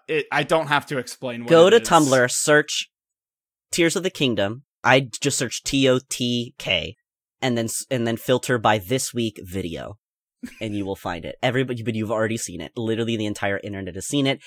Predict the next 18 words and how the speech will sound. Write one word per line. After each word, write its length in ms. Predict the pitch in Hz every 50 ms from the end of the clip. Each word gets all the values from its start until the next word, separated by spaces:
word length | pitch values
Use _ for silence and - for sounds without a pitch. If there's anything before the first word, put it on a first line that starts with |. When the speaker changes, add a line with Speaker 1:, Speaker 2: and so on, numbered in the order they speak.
| - -
Speaker 2:
It 140 | - 123 -
came 240 | - - 131 117 120
out, 160 | 117 117 -
like, 160 | 101 101 92
four 460 | - - - - - 123 117 131 143 -
hours 380 | - 117 120 120 113 123 127 117 117 -
after 280 | 110 110 - - 120
the 120 | 101 107 101
game 460 | 90 - 104 101 107 113 131 143 - - - _ _ _ _
<laughs> 340 | - - 392 381 311 - -
was 200 | 135 143 131 -
sold. 400 | - 147 135 131 139 139 131 117
Like, 340 | 113 117 110 101 95 - _ _ _ _ _ _ _ - - _ -
i-, 60 | - - -
it's, 380 | 131 131 120 - - - - -
it's 200 | - 120 - -
very 260 | 95 113 110 110 113
good. 240 | 98 98 80 76